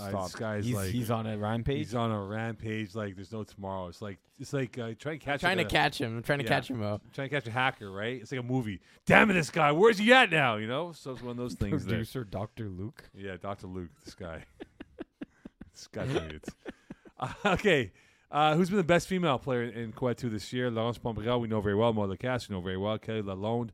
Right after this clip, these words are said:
Speaker 2: or Constance Milliard with, uh, with the two I N T. So, of the four names you've listed,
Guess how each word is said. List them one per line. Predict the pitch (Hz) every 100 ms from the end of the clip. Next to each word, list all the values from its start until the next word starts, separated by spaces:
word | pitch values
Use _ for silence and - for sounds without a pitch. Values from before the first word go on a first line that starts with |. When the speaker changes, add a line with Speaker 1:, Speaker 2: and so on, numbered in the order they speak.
| _ _ _ _ -
Speaker 2:
or | 95
Constance | - 104 113 92
Milliard | 98 104 104 104
with, | 104 95 - -
uh, | 107 95 92 90 92 92
with | 92 87
the | 101
two | - 117 104
I |
N | 95
T. | - 135 135
So, | - 127 120 110 _ _ _ -
of |
the | 113
four | - 202 185 151
names | 165 123
you've | 117 104
listed, | 113 147 -